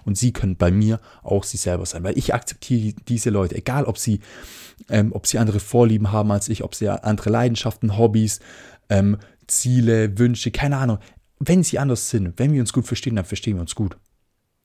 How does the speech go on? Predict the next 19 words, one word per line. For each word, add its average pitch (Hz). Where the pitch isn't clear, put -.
Und 95
das 139
ist 117
das -
Wichtige. 107
Ihr 120
wollt, 170
ähm, 117
ihr 123
wollt 160
von -
anderen 143
Menschen 135
verstanden 120
werden. 98
Ihr 107
wollt 151
einfach 127
bei 104